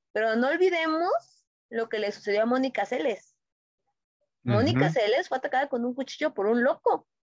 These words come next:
Speaker 2: Sí, en la
Speaker 1: Por un,
Speaker 2: espalda.
Speaker 1: por un loco que quería que Steffi se, siguiera siendo la número uno. O sea, no, ¿sabes?
Speaker 2: Ay, hijo, no quiero exagerar, pero esto se está pareciendo mucho al fútbol de acá de México.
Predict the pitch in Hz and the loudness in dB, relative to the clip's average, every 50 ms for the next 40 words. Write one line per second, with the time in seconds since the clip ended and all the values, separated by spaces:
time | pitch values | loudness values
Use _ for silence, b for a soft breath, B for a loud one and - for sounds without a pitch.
0 | _ _ _ - - 143 143 131 120 120 117 113 117 233 240 254 285 320 330 185 | _ _ _ -6 0 2 2 2 2 2 2 2 4 4 4 4 4 4 2 2
1 | 117 107 - _ _ _ _ _ 277 254 262 311 359 349 339 349 311 330 370 - | 2 0 -4 _ _ _ _ _ 0 0 2 2 2 0 0 0 0 -2 -4 -4
2 | - 254 - - 208 202 233 247 285 - - 302 277 240 214 226 220 - 262 262 | -6 -10 -6 -4 -2 -2 0 -2 -2 -4 -4 -2 -2 0 0 -2 -2 -4 -4 -2
3 | 269 302 285 277 247 233 - - - - - - - 214 226 247 254 262 254 269 | -2 -2 -2 -2 -4 -6 -6 -8 -12 -12 -12 -12 -6 -2 0 0 0 0 0 0
4 | 269 277 262 226 226 240 254 269 254 226 220 262 320 349 339 285 233 - - - | 0 0 2 2 2 2 2 2 2 2 2 0 0 -2 -2 -4 -4 -6 -10 -18
5 | - - - _ _ _ _ _ _ _ _ - - 185 180 185 185 185 185 226 | -20 -20 -20 _ _ _ _ _ _ _ _ -10 -6 -6 -4 -2 0 2 2 4
6 | 302 440 508 - - _ _ _ _ _ _ _ _ _ _ _ _ _ _ - | 4 2 0 -2 -6 _ _ _ _ _ _ _ _ _ _ _ _ _ _ -10
7 | - 175 170 180 - - 554 - _ _ _ _ _ _ _ _ _ _ _ _ | -6 -2 0 0 0 0 -2 -4 _ _ _ _ _ _ _ _ _ _ _ _
8 | B B B B B B B B B B _ _ - - - - 117 147 139 - | B B B B B B B B B B _ _ -18 -12 -8 -8 -6 -6 -6 -4
9 | 131 117 110 117 135 127 - 170 165 165 139 - - 117 98 - 110 113 131 165 | -2 -2 0 0 -2 -2 -2 0 0 0 -2 -2 -6 -8 -6 -4 -4 -4 -4 -4
10 | - - 165 151 151 143 - - 135 113 113 107 - 139 131 - - 120 113 98 | -2 0 2 2 2 2 0 -2 -4 -4 -6 -4 -4 -6 -4 -2 -2 -2 -2 -2
11 | - 131 139 135 123 120 131 123 - - 123 104 - - 131 117 113 120 135 135 | -2 -2 0 0 0 0 0 -2 -2 -2 -2 -2 -2 -2 -4 -2 0 0 0 0
12 | 127 - - - 127 127 120 107 101 113 113 107 104 - - 98 95 | 0 -4 -4 -4 -4 -4 -2 -2 -4 -4 -4 -6 -8 -10 -10 -12 -12